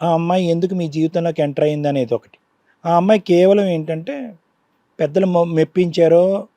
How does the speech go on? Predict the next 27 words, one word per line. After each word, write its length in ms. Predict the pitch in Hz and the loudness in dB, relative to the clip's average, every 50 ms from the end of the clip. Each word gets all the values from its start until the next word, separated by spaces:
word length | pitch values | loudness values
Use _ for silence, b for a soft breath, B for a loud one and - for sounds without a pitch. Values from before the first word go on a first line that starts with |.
| _ - | _ -6
మురిపించారో, 800 | 156 160 165 160 170 165 160 - 170 160 156 160 170 180 185 202 - | -4 -4 -2 -2 -2 -4 -2 0 0 2 2 4 2 2 0 -2 -4
ఆశ 180 | 135 139 139 - 175 156 - | -8 -8 -8 -8 -12 -10 -10
చూపెట్టారో, 480 | 175 143 - 147 127 - 135 135 151 190 - _ _ _ _ _ _ _ _ _ _ _ | -8 -6 -6 -6 -4 -4 -8 -8 -8 -12 -18 _ _ _ _ _ _ _ _ _ _ _
అరే, 180 | 170 170 190 202 208 - _ _ _ _ _ _ _ - | 2 2 2 2 0 -8 _ _ _ _ _ _ _ -8
ఉన్నతమైనటువంటి 720 | 185 165 175 175 170 185 175 175 175 165 160 170 165 175 | -6 -4 -4 -2 -2 -2 -2 -2 -4 -4 -4 -4 -4 -4
ఉద్యోగం, 480 | 160 151 147 170 170 175 175 160 - - _ - | -4 -2 2 2 2 2 2 -2 -6 -8 _ -6
మంచి 260 | 196 185 180 180 - | -4 -2 -2 -2 -2
ఉద్యోగంలో 440 | 190 165 147 175 175 165 170 170 170 | -4 0 2 2 2 2 2 0 -2
ఉన్నాడు, 340 | 160 156 156 151 151 156 156 - _ _ _ _ _ _ _ _ | -2 -2 -4 -4 -4 -6 -8 -12 _ _ _ _ _ _ _ _
మంచి 300 | 196 180 175 170 160 - | -8 -6 -6 -6 -8 -6
పేరు, 380 | - 180 165 160 170 170 208 220 _ - | -2 0 0 2 2 0 -4 -6 _ -8
మంచి 460 | 156 160 160 156 - 165 160 151 151 | -6 -6 -6 -4 -4 -4 -4 -2 -4
బాగున్నటువంటి 680 | 151 147 160 156 160 160 165 160 156 147 156 147 143 147 | -2 0 2 2 2 0 -2 -4 -4 -4 -4 -6 -4 -4
వ్యక్తి, 360 | 147 139 - _ - 180 185 - _ _ _ _ _ _ _ _ _ _ - | -4 -6 -6 _ -12 -12 -12 -12 _ _ _ _ _ _ _ _ _ _ 0
ఐదు 180 | 180 175 170 | 0 2 2
ఎకరాలు, 480 | 170 - 175 165 165 165 175 175 160 165 - - | 2 2 2 2 2 4 4 4 4 2 2 0
పది 120 | 156 160 | 0 0
ఎకరాలు 300 | 156 - 160 160 165 165 | 0 0 0 0 2 2
ఆస్తి 420 | 170 156 147 151 160 - - - | 2 0 0 -2 -4 -6 -8 -6
ఉంది 280 | 165 147 147 156 165 202 _ _ _ 156 | -6 -4 -4 -6 -8 -10 _ _ _ -8
అన్నట్టే 380 | 165 170 175 175 165 _ 180 | -6 -4 -4 -6 -2 _ -4
చూపెట్టారు. 480 | 175 - 175 147 165 156 151 165 151 143 | -2 -2 -4 -2 0 0 0 0 -2 -2
కానీ 240 | 131 135 143 196 269 - _ _ _ _ _ _ _ _ _ _ 202 | -4 -6 -8 -10 -14 -16 _ _ _ _ _ _ _ _ _ _ 2
మానసికంగా 580 | 185 196 202 202 185 202 185 202 202 202 214 | 4 4 4 2 0 -2 -4 -4 -2 -2 0
లోపల 500 | 208 185 180 185 185 190 185 175 - 196 | 0 2 2 2 2 0 -2 -2 -2 -2
ఆ 260 | 214 226 190 165 165 | -2 0 -2 -2 -4
అమ్మాయికి 520 | 175 175 175 180 190 196 196 190 _ - | -6 -6 -4 -4 -4 -4 -4 -6 _ -18